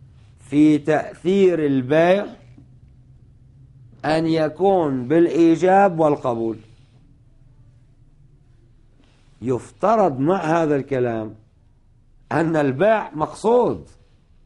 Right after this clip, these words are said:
أصله مقصود ومتحقق، بل وكل شروطه الأخرى غير الإيجاب والقبول، وكل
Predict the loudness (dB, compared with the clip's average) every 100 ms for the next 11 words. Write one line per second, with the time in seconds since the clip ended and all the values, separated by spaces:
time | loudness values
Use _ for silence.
0 | _ _ _ _ _ -4 -2 -2 -4 -2
1 | -2 -2 -4 -4 -4 -2 0 2 0 -2
2 | -4 -4 -4 -4 -4 -6 -6 -10 -20 _
3 | _ _ _ _ _ -6 0 2 2 0
4 | -4 -12 -20 -20 _ _ _ _ _ _
5 | -6 -2 -2 -2 0 2 2 0 0 -2
6 | -4 -20 _ -8 -4 0 0 -2 -2 -4
7 | -4 -6 -10 -16 -16 _ -20 _ _ -20
8 | _ _ _ -6 -2 -2 -2 -2 -4 -4
9 | -6 -8 -6 -6 -6 -12 -20 _ _ _
10 | _ _ -4 -4 -2 -2 0 2 2 0